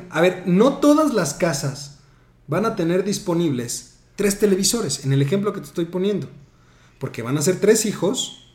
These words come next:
si los tres están en diferente, este, grado escolar, pues tú necesitas tres televisiones para que ellos puedan acceder en un momento dado a los contenidos.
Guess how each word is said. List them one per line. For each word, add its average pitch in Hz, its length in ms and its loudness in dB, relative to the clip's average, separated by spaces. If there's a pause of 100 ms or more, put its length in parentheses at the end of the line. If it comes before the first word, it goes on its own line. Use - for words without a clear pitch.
(120)
si - 160 -8
los 123 240 -4
tres 208 240 4
están 190 260 0
en 185 120 0
diferente, 143 880 -4
este, 107 400 -10
grado 143 240 -2
escolar, 160 540 -2 (460)
pues - 100 -12
tú 180 100 -2
necesitas 202 540 -4
tres 240 240 -4
televisiones 170 580 -2
para 123 200 -8
que 160 80 -8
ellos 170 160 -6
puedan 151 340 -4
acceder 135 560 -8
en 127 140 -6
un 143 100 0
momento 135 420 -4
dado 120 320 -6 (440)
a 117 80 -10
los 117 160 -10
contenidos. 143 500 0